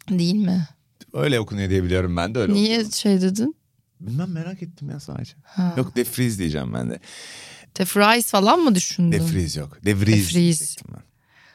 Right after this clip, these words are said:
Speaker 1: Aha, ben o V'leri böyle bir F'leştiriyorum ya. Niye bilmiyorum. Verstappen.
Speaker 2: Evet. Almanca'da zaten F.
Speaker 1: Hmm.
Speaker 2: Sebastian Vettel.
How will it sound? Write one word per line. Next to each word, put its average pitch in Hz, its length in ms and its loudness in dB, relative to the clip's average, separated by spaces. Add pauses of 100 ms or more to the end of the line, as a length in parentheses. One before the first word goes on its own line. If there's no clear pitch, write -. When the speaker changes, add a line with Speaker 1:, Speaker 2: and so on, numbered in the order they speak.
(460)
Speaker 1:
Aha, 220 280 2
ben 226 80 6
o 269 260 4
V'leri 247 500 2 (220)
böyle 208 320 2
bir 202 80 0
F'leştiriyorum 196 1000 2
ya. 170 120 2
Niye 185 340 2
bilmiyorum. 170 500 0 (140)
Verstappen. 175 720 -2 (360)
Speaker 2:
Evet. 78 220 -8 (640)
Almanca'da 123 560 2
zaten 143 240 2
F. 117 300 0 (600)
Speaker 1:
Hmm. 160 380 0
Speaker 2:
Sebastian 90 440 -2
Vettel. 87 260 -6